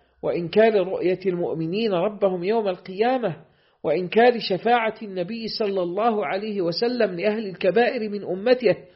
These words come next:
وغيرها من الأصول الفاسدة التي عند المعتزلة، والتي سبق الكلام عنها في، في هذا الكتاب. الأمر الثاني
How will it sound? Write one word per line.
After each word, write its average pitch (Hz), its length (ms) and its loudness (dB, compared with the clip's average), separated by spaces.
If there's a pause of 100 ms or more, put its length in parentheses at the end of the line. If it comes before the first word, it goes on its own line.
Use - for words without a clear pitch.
(440)
وغيرها 190 680 8
من 180 200 -4
الأصول 196 540 -2
الفاسدة 185 720 2 (440)
التي 170 340 6
عند 202 240 0
المعتزلة، 214 800 2 (440)
والتي 262 420 6
سبق 254 420 4
الكلام 214 580 0
عنها 269 340 -4
في، 202 380 -4
في 202 180 -2
هذا 156 200 0
الكتاب. 113 460 -12 (2250)
الأمر 320 360 10
الثاني 214 640 4